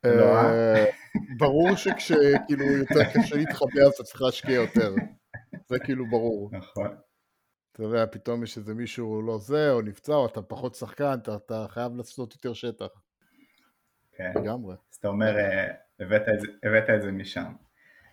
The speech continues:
Speaker 2: בטח.
Speaker 1: אה, יפה, מה יש לנו היום? יש לנו משהו מעניין מהשבוע, הסקרים, הרשמים, נדבר קצת על סטורי ליינס מהעונה, אה, מה קורה במערב, ומצחיק,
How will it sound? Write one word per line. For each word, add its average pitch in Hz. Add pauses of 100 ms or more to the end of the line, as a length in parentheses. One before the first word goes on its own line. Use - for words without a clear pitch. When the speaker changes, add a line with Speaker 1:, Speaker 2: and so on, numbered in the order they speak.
(100)
Speaker 2:
בטח. -
Speaker 1:
אה, 123
יפה, 214
מה 147
יש 180
לנו 214
היום? 165
יש -
לנו 117
משהו 104
מעניין 107
מהשבוע, 107
הסקרים, 127
הרשמים, 160
נדבר 117
קצת 120
על 107
סטורי 123
ליינס 120
מהעונה, 113 (600)
אה, -
מה 101
קורה 104
במערב, 127 (100)
ומצחיק, 135